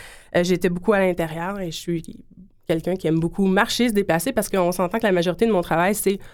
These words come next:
on est à l'extérieur, on se déplace. Euh, donc, euh, quelqu'un qui aime toujours bouger. Donc, c'est ça. Alors, j'ai, j'ai fait le nécessaire pour retourner, euh,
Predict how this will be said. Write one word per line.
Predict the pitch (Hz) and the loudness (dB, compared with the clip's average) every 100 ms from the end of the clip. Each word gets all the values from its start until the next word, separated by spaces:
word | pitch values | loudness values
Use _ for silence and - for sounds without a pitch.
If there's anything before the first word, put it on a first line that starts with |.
| - - | -20 -2
on | 185 | 2
est | 208 | 4
à | |
l'extérieur, | 190 175 165 151 175 196 202 - | 2 0 -4 0 2 2 0 0
on | 196 | 0
se | 180 | 0
déplace. | 165 165 165 170 190 202 - - - - _ - | -2 0 0 2 0 -2 -10 -16 -20 -20 _ -8
Euh, | 143 143 147 143 139 - 165 - | -4 -4 -4 -6 -8 -10 -12 -6
donc, | 175 160 165 - | -2 -2 -2 -2
euh, | 160 151 147 143 - 113 - - | -2 0 -2 -2 -4 -8 -10 -6
quelqu'un | 165 | -2
qui | 185 | 2
aime | 170 160 | 2 2
toujours | 151 185 185 | 0 0 0
bouger. | 180 175 180 214 285 | 0 0 2 0 0
Donc, | 208 175 175 | 0 0 -2
c'est | - | -4
ça. | 226 - | -2 -2
Alors, | - 180 165 | 0 0 0
j'ai, | 170 160 156 | 0 -4 -4
j'ai | 165 | -4
fait | 165 | 0
le | 233 | 2
nécessaire | 196 185 165 196 240 | 2 0 -2 -4 -4
pour | - 190 | -2 0
retourner, | 190 208 190 180 208 | 0 0 2 2 2
euh, | 220 | 0